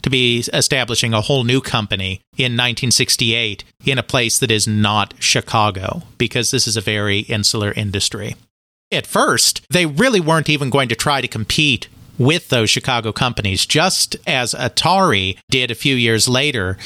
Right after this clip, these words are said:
in California. The original idea behind the company was to come up with innovative and interesting designs and then find a partner, get one of the factories up in Chicago to actually manufacture the darn thing. That's how Atari was founded, too.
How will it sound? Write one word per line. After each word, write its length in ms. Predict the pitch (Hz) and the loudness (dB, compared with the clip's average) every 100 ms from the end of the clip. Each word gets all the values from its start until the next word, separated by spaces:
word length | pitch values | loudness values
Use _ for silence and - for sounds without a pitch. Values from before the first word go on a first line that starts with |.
| - - | -10 -4
in 180 | 131 120 | -2 0
California. 720 | 147 127 113 151 196 151 113 | -2 0 0 2 4 2 2
The 160 | 117 | 2
original 540 | 113 117 226 240 190 127 | 2 2 2 2 2 2
idea 720 | 117 113 190 185 80 71 - - - | 0 0 0 0 -2 -4 -8 -12 -4
behind 360 | 143 139 156 131 | 0 2 0 -2
the 60 | |
company 560 | 117 175 202 98 90 - - - | -2 -2 0 -2 -4 -10 -14 -2
was 460 | 151 156 143 127 - | 2 2 2 0 0
to 540 | - 156 143 127 120 | 2 2 4 4 2
come 360 | - - 185 170 | 0 2 2 4
up 260 | 175 - | 2 0
with 320 | 147 139 - 165 | 0 0 -2 -2
innovative 480 | 151 139 143 131 | 0 0 -2 0
and 60 | 123 | -2
interesting 420 | 123 120 - 131 | 0 0 2 0
designs 840 | 113 107 131 127 82 - 113 - - - _ | 2 2 2 0 -4 -4 0 2 0 -6 _
and 260 | 151 147 127 | 0 0 0
then 560 | 123 147 151 139 127 - - | 0 2 0 0 -2 -4 -4
find 400 | - 165 156 131 | -2 0 0 0
a 80 | 113 | -2
partner, 560 | 156 165 - 90 92 - _ _ _ | 0 0 0 -2 -2 -4 _ _ _
get 140 | 151 139 | -6 0
one 160 | 139 | 0
of 40 | 120 | 2
the 80 | 117 | 0
factories 560 | 143 139 - 127 113 | 0 -2 -2 0 2
up 160 | 135 120 | 0 -2
in 60 | |
Chicago 640 | 113 131 - 139 135 98 98 | -4 -2 0 0 0 0 0
to 80 | |
actually 420 | 104 101 - 104 107 | 2 0 -2 0 2
manufacture 680 | 107 104 101 139 139 - 110 | 0 -2 -2 -2 -2 -4 -2
the 100 | 101 | 0
darn 240 | 92 82 | -2 -2
thing. 180 | 101 98 | -4 -2
That's 200 | 107 - | -2 0
how 140 | 127 | -2
Atari 400 | 98 160 175 90 | 0 0 0 0
was 140 | 92 - | 0 0
founded, 440 | 123 92 87 90 | 0 -4 -10 -6
too. 320 | - 135 - | -2 -2 -4